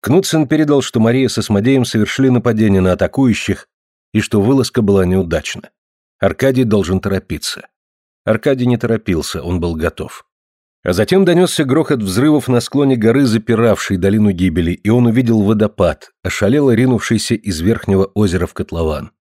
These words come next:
Вода с рёвом заполняла долинку. На единственном возвышении, на скале, нависшей над преисподней, скапливались беглецы.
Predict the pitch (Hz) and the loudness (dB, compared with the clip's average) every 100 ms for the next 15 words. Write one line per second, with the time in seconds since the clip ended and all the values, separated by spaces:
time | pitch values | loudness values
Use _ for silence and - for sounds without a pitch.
0 | _ _ _ _ - 80 98 127 120 110 | _ _ _ _ -10 -2 2 2 2 0
1 | 110 143 135 117 110 110 101 95 87 85 | 2 2 2 0 0 2 2 2 0 0
2 | 90 82 69 - 90 - _ _ _ _ | -2 -2 -4 -8 -14 -16 _ _ _ _
3 | _ _ - 101 117 117 180 - 156 151 | _ _ -4 0 2 2 0 0 0 2
4 | 131 120 127 - 139 123 110 101 92 95 | 2 2 0 0 2 2 4 2 2 -2
5 | - 101 131 101 98 107 - 92 95 - | -4 0 2 2 2 0 -2 -4 -4 -4
6 | 87 - - 143 117 107 - 107 98 98 | -6 -6 -2 0 0 -2 -2 -4 -2 -2
7 | 95 78 85 82 80 - - - | -2 -2 -4 -4 -8 -10 -12 -14